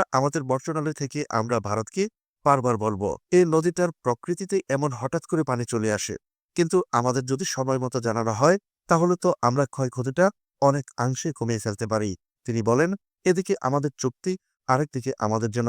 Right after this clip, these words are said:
সময় মতো জানানো হয়। গেট খোলার আগে কয়েক ঘন্টা সময় দিলে অনেক মানুষ সরিয়ে নিতে পারে, গরু ছাগল সরিয়ে নিতে পারে। ভারতের তো এটা আমাদের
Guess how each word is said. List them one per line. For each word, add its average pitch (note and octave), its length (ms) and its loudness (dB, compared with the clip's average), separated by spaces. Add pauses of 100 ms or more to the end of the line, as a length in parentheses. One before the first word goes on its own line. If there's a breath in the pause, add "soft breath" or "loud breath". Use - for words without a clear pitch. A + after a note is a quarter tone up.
সময় C#3+ 320 -2
মতো C#3 200 -4
জানানো A2 320 0
হয়। G#2+ 240 2 (380)
গেট E3 180 4
খোলার F#3+ 340 2
আগে B2 280 2
কয়েক C3+ 220 0
ঘন্টা C#3 240 -2
সময় A#2+ 300 0
দিলে D3 200 2 (380)
অনেক F3 280 4
মানুষ D3 300 0
সরিয়ে D3+ 280 0
নিতে A#2+ 160 -2
পারে, G#2 240 -2 (320)
গরু A2 280 2
ছাগল G#2+ 380 -4
সরিয়ে A2 320 -6
নিতে A#2+ 160 -6
পারে। D3 200 4 (420 loud breath)
ভারতের E3 420 4
তো F#3 100 4 (160)
এটা F3+ 240 -2
আমাদের A#2 380 2